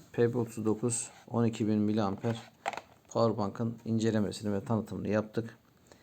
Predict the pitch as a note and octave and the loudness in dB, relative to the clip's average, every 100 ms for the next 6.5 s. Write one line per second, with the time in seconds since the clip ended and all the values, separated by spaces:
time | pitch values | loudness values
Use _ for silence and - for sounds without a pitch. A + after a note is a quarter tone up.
0 | _ - B2+ C3+ B2 A#2 A#2+ B2 B2 A#2 | _ 0 2 4 4 2 2 4 2 2
1 | A2+ A2+ A2+ A2+ A2+ G#2+ A2+ G#2+ G#2+ - | 0 0 0 0 -2 0 0 -2 -4 -2
2 | G#2 A2 A2 G#2 G2+ F#2+ G#2+ - G#2+ A2 | -2 0 -2 0 -2 -2 -4 -6 -4 -4
3 | G#2+ A2+ G#2+ G#2 A2+ A2+ - _ _ _ | -2 -4 0 0 -2 -6 -14 _ _ _
4 | _ _ _ - A2+ A2+ A#2+ A2 G#2+ G#2+ | _ _ _ -2 0 0 0 2 4 4
5 | A2+ A2+ G#2+ G#2 G2 F#2+ G2 G#2 - G2+ | 4 2 2 0 0 -2 -4 -6 -4 -4
6 | G2+ G2+ - B2+ | -4 -6 -6 -8